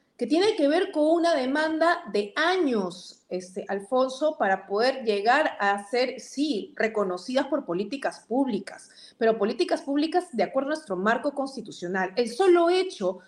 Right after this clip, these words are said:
¿no?, de esa imprecisión de no decir que esas, e-, esos pedidos, ¿no?, son inconstitucionales y lo que se tiene que hacer es atender más bien las necesidades de estos pueblos, que eso sí es correcto y eso le corresponde al Estado,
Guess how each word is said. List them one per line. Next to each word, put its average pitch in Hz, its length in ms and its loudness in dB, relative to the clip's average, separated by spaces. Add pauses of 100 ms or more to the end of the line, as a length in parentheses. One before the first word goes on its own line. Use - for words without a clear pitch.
(160)
¿no?, 240 280 0
de 254 160 6
esa 349 180 2
imprecisión 254 1200 2 (160)
de 226 240 4
no 320 240 4
decir 311 720 2 (280)
que 233 280 2
esas, 359 480 6 (100)
e-, 285 200 4
esos 359 260 2
pedidos, 220 680 2
¿no?, 240 200 0
son 269 260 2
inconstitucionales 220 1200 -2
y 220 120 -2
lo 208 120 2
que - 80 -6
se 185 240 -6
tiene 427 380 0
que 208 80 0
hacer 226 340 0
es 196 160 -4
atender 233 560 -2
más 226 180 -4
bien 240 220 -2
las 175 140 -4
necesidades 196 680 -2
de 247 60 0
estos 247 260 -8
pueblos, 240 280 -2
que 180 100 -8
eso 185 160 -14
sí 285 260 -2
es 226 160 -2
correcto 208 420 -6
y 202 60 -4
eso 196 200 -6
le 220 100 -6
corresponde 208 480 -8
al 196 80 -6
Estado, 165 480 -4